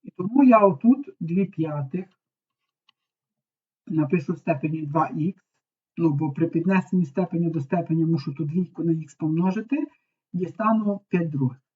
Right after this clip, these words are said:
Тепер можна обернути або той дріб, або той дріб. Ну, то давайте той зліва лишимо. А тут напишемо дві п'ятих мінус першому.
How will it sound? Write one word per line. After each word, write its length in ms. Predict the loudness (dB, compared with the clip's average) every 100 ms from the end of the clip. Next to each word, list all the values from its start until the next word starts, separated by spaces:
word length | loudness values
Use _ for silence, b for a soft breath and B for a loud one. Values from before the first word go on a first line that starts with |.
| _ _ _ _ _ _
Тепер 280 | 2 2 4
можна 340 | 4 4 0
обернути 560 | -4 -2 0 2 2 2
або 280 | 2 0 4
той 220 | 6 8
дріб, 280 | 8 8 8
або 180 | 4 4
той 220 | 2 2
дріб. 360 | 2 -2 -4 _ _ _
Ну, 120 | -6
то 120 | -4 -6
давайте 380 | -4 -4 -2
той 220 | -2 0 0
зліва 360 | -4 -4 -4
лишимо. 540 | -2 -2 2 4 4 4 _ _ _ _ _ _ _ _ _ _ _ _ _ _ _ _ _ _ _ _ _ -8
А 100 | -6
тут 280 | -2 -2
напишемо 600 | 0 0 0 -4 0 0
дві 160 | 0 -2
п'ятих 500 | 0 0 2 -2 -2
мінус 300 | 0 2 0 -2
першому. 580 | -2 -2 -6 -8 -8